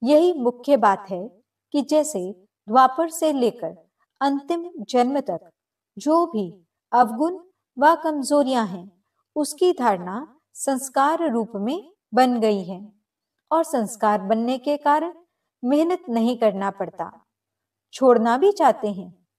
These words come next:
अच्छा नहीं लगता है, फिर भी कहते हैं, "क्या करें, मेरा संस्कार ऐसा है।" आप बुरा नहीं मानना, मेरा संस्कार ऐसा है।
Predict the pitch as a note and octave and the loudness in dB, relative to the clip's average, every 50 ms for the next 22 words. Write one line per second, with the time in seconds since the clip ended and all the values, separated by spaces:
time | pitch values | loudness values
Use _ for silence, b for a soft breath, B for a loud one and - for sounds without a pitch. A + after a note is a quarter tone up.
0 | _ - A#3 A#3 A#3 - - D#4 D4 C4 C4+ C4+ D#4 F#4 F#4 D#4 A#3 - - A3+ | _ -2 -2 -2 -2 0 0 0 0 0 -2 -2 -2 0 2 2 0 0 -2 -6
1 | G#3+ G#3 G3 - - - _ _ _ _ _ _ _ _ _ - E4+ F4 F4+ F#4 | -6 -6 -6 -10 -14 -18 _ _ _ _ _ _ _ _ _ -2 -2 0 2 2
2 | F#4+ F4+ F#4+ A#3+ G#3 G3+ - G3 G3 F3 G3 G3+ G#3 _ _ _ _ _ _ _ | 2 2 2 2 2 2 0 -4 -8 -8 -10 -14 -18 _ _ _ _ _ _ _
3 | - D#4 D#4+ E4+ E4 E4 A#3+ G3+ G3 F#3 F3+ F#3 _ _ _ _ _ _ _ - | 0 0 0 0 0 -2 -2 -2 -2 -4 -10 -14 _ _ _ _ _ _ _ -4
4 | A3+ A#3+ B3 C4 C4+ C4+ C4+ - A3 G3 E3+ - - - G3 G3+ A3+ C#4+ D4+ D4+ | 0 2 4 4 4 2 0 -2 -8 -8 -8 -10 -10 -4 0 2 2 2 2 0
5 | C4 B3 C4 C#4 C4 B3 A#3+ B3+ B3+ B3 B3+ _ _ _ _ _ _ _ _ _ | -2 -2 0 0 0 0 -2 -6 -12 -14 _ _ _ _ _ _ _ _ _ _
6 | _ _ _ _ _ _ _ _ _ - - B3+ C#4+ D4 D4 D4+ - F3+ F3+ G#3 | _ _ _ _ _ _ _ _ _ 0 2 4 4 4 2 -2 -8 -2 2 2
7 | G#3+ G#3+ A#3 C4 C4+ C4+ B3+ A3+ D#4+ F#4 F4 C#4 A3+ G#3 G3 F3+ F#3+ F#3 G#3 C4 | 4 6 4 4 2 -2 -4 -4 -4 -4 -2 -2 -2 -2 -2 -4 -6 -6 -6 -6
8 | F4 G4 F#4+ _ _ _ _ _ _ _ - A3 A3+ C4+ D4 E4 F4+ F#4+ F#4+ F#4 | -8 -8 -12 _ _ _ _ _ _ _ -10 -6 -2 0 0 2 0 0 -4 -6
9 | - - C#4+ B3+ B3+ B3 - - D4 D#4 E4+ E4+ D4 G#3+ G3 G3+ - G3+ G3 F#3 | -8 -6 -4 -4 -4 -4 -2 0 2 2 2 2 0 0 0 -2 -4 -8 -8 -8
10 | F3 F#3+ - - _ _ | -10 -14 -18 -18 _ _